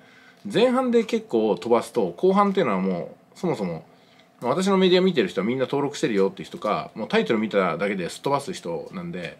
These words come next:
相当上手にコピーを切り込んでいかないといかんですね。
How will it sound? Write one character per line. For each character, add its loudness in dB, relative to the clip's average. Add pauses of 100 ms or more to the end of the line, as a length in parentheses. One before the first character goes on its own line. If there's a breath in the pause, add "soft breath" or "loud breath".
(440 loud breath)
相 -2
当 2
上 2
手 -2
に -4 (280)
コ -10
ピ -2
ー 2
を 2 (160)
切 -8
り -4
込 -2
ん 0
で -4
い -10
か -10
な -10
い -14
と -14 (1600)
い -16
か -8
ん -8
で -16
す -14
ね。 -10